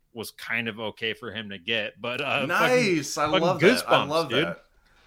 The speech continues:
Speaker 1: Yeah, Goosebumps. So, uh, we're, we're gonna check that out. I haven't seen Cat's Eye, so I'm pretty excited about that. And then the only toy thing that's not covered in fucking, you know, <laughs> boxes and a bunch of shit right now as I'm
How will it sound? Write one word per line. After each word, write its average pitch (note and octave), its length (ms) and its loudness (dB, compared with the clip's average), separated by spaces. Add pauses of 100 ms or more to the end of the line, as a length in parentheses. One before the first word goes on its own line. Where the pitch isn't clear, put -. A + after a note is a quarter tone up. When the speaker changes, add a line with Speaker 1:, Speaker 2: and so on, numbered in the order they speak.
(200)
Speaker 1:
Yeah, F3 180 0
Goosebumps. B2+ 540 -2
So, B2+ 360 -2
uh, B2 200 2
we're, C#3 220 -2
we're C3+ 120 0
gonna D3 120 0
check - 280 -2
that B2 220 2
out. C3 280 2
I A#2 140 6
haven't D#3 340 0
seen D3 280 -4
Cat's - 440 -6
Eye, A2 380 0
so A#2 200 -8
I'm G#2+ 120 -6
pretty B2+ 240 -6
excited A2 460 -8
about G#2 280 -10
that. A#2+ 220 -2 (360)
And C3+ 120 0
then D#3 120 2
the D#3+ 140 2
only F3+ 580 0 (360)
toy D#3+ 320 2
thing B2+ 300 0
that's A2+ 200 -4
not C#3 260 0 (100)
covered C#3 400 -2
in A#2+ 340 -4
fucking, A#2 580 -8 (300)
you B2 80 -6
know, G#2+ 360 -6
<laughs> - 40 -8
boxes A#2+ 540 -6
and G#2 280 -12
a A#2+ 60 -14 (160)
bunch B2+ 220 -8
of G#2+ 260 -4
shit - 500 -4
right A2+ 220 -2
now A2 280 -4
as A2 120 -6
I'm G#2 220 -4